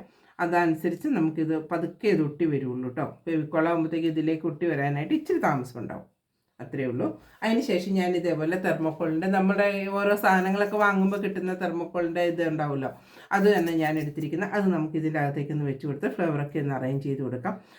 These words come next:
അല്ലാന്നുണ്ടെങ്കിൽ ഇത് മാറ്റി വെച്ചതിന് ശേഷം നമുക്ക് ഇതേപോലെ ഫ്ലവർ, ഞാൻ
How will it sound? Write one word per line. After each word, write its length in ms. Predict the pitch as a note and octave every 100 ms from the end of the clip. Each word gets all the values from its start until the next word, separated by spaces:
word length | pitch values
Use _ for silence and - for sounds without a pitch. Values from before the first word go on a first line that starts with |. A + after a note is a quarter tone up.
| -
അല്ലാന്നുണ്ടെങ്കിൽ 540 | A3 A3+ G#3+ F#3+ F3+ F3+
ഇത് 80 | F3+
മാറ്റി 300 | E3+ D#3+ F3+
വെച്ചതിന് 380 | D#3+ E3 D#3+ F3
ശേഷം 300 | D#3+ D3 F3+
നമുക്ക് 280 | D#3+ D3+ E3
ഇതേപോലെ 400 | D#3+ D3 D3 - -
ഫ്ലവർ, 280 | F3 E3 F3
ഞാൻ 160 | F3+